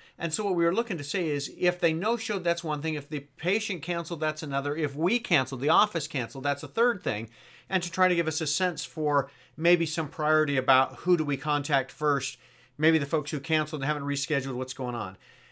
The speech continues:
Y-, what you may be able to do is put better or more detailed appointment cancellation reasons in your system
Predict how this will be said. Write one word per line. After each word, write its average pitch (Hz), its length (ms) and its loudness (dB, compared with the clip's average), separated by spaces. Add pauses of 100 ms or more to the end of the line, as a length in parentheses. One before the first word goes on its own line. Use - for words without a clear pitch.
(680)
Y-, 180 220 -12 (100)
what 220 260 2
you 190 200 -4
may 214 300 0
be 202 160 -2
able 170 160 -4
to 160 160 -8
do 135 400 0
is 143 260 -4
put 156 560 -8
better 175 380 2
or 147 220 -2
more 139 280 0
detailed 135 640 -2
appointment 139 400 -4
cancellation 131 640 -4
reasons 123 460 -4
in 123 100 -4
your 107 160 -4
system 95 680 -6